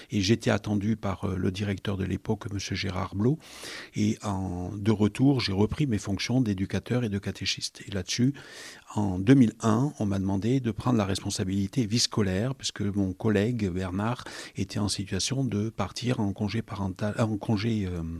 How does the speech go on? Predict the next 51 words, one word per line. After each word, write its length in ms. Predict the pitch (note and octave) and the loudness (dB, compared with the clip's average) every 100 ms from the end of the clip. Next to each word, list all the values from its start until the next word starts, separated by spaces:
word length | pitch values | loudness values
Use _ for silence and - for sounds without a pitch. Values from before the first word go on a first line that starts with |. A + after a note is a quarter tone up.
| F2 | -8
en 100 | - | -2
disponibilité, 800 | G2+ A#2 - A#2 A2 G#2 G2 - | 0 2 2 2 2 2 0 0
pardon, 320 | - F#2+ G2+ | -4 -2 0
pour 180 | F#2+ G2 | -2 -4
un 140 | F#2 G2+ | -2 -2
an. 100 | D3+ - _ _ _ _ _ - - - - - | -2 -8 _ _ _ _ _ -8 -8 -8 -12 2
Et 100 | A2 | 6
deux 280 | G2 C3+ B2 | 10 10 10
ans 80 | |
après, 400 | G2 - A2+ B2 | 4 2 2 4
on 160 | C#3 G#2 | 4 2
me 120 | F#2+ | 2
demandait 460 | F#2+ G2+ G2 G#2 B2+ | 0 0 2 2 0
de 100 | A2 | 0
passer 300 | G2 F#2 - | -2 -2 -2
adjoint 240 | G2 A#2 | 2 4
de 60 | G#2+ | 4
direction. 420 | G2 F#2 - - - - - - - | 2 0 -4 -8 -10 -14 -12 -10 0
Donc 200 | A2 G2 | 2 4
ça, 200 | C#3 C#3+ | 6 4
c'est 240 | - - | 4 0
un 80 | A2 | 0
renouveau 480 | G#2+ B2 A#2+ G#2 C3+ | 4 4 4 4 2
qui 160 | - | 2
nous 120 | G#2+ G2 | 0 0
permet 380 | G#2 G2 A#2+ | 0 0 2
de, 460 | A2+ G#2 G2 F#2+ F#2+ | 0 -2 -4 -4 -4
de 100 | G2+ | -4
se 140 | G2+ A2 | -4 0
renouveler, 600 | A2+ A#2 A2+ A#2 A2+ A2 - | 2 2 4 2 2 -2 -8
de 100 | - | -8
se 140 | G2+ G#2 | -4 -2
mettre 300 | G#2 G2+ - | -2 -2 -2
en 40 | |
dynamique. 600 | G#2 G#2 G2+ F#2+ E2+ - - - - - - - | 0 0 0 0 -4 -12 -18 -16 -16 -16 -16 -14
Après, 380 | - D#3+ E3 - | 4 8 8 6
j'ai 160 | A2+ | 2
une 80 | A#2+ | 4
fonction 360 | - B2 - D#3 | 6 4 4 4
très 140 | - | 4
particulière 720 | C3 A2+ - A2 A2 A#2+ B2+ | 2 2 -2 -6 0 2 2
ici 240 | G2+ F#2+ A2+ | 2 0 0
à 60 | |
Saint-Christophe, 560 | F2 G#2 - G2 F3 D3+ | -2 -2 -2 0 2 2
c'est 100 | - | 0
que 160 | - A2+ | -2 0
je 140 | A2+ | 2
suis 280 | G#2 - G2+ | 2 0 2
responsable 640 | C3+ C3 C#3 - G#2+ G2+ | 2 4 2 2 0 0
vie 120 | G2 C3+ | 0 -2
scolaire 640 | - - F2+ F#2 D#3+ - | -2 -2 -2 -2 -4 -10